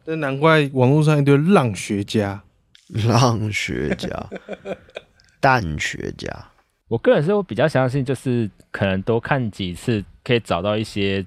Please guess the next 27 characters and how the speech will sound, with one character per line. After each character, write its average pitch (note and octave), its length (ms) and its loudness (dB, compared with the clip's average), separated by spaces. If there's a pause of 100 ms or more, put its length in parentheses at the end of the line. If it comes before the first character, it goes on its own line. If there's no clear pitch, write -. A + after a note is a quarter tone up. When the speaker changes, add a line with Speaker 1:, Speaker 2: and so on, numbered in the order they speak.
(120)
Speaker 3:
蛛 G2+ 180 -6
丝 - 180 -10
马 E2+ 220 -6
迹 - 160 -14
啊， E2 60 -10
就 F#2 120 -10
是 G2 60 -2
你 F#2+ 80 -2
可 - 100 -6
以 G2 80 0
知 F2+ 140 -8
道 F#2 160 0
他， F2+ 240 -4 (200)
例 A2+ 60 -4
如 G2+ 60 -2
像 G2+ 180 -2
他 G2+ 160 -4
那 G#2+ 60 -2
个 G#2+ 80 -4
头 - 220 -8
到 G2+ 80 -4
底 G2 80 -2
怎 E2+ 100 -12
么 D#2+ 120 -10
来 D2+ 220 -10
的。 D2+ 80 -14 (180)
Speaker 1:
嗯。 C#3 400 -10